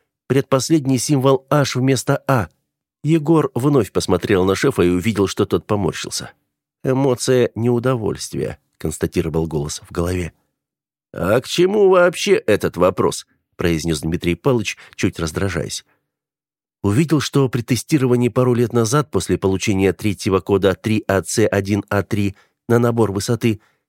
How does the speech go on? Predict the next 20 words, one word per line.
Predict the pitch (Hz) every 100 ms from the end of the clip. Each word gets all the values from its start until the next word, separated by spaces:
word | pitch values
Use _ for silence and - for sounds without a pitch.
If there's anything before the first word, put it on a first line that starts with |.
| -
произошёл | 123 117 127 175 147
сбой | 104 113 147
всей | 113 131
системы. | 117 151 - 104 90 85 _ _ _ _ -
Больше | 139 131 139
это | - 135
не | 127
повторялось. | 120 - 143 127 92 85 - _ _ _ _ _
Вот | 110 147 -
пытаюсь | 139 139 131 -
разобраться, | 123 123 127 160 -
почему | 113 - 135 139
спусковой | - - 131 131
крючок | - 120 - 143
тогда | 127 107 120
не | 117
сработал. | - 117 120 92 85 - _ _ _ _ _ _ -
"Ну, | - 92 123 220
не | 214
знаю", | 151 143 127 92 76 -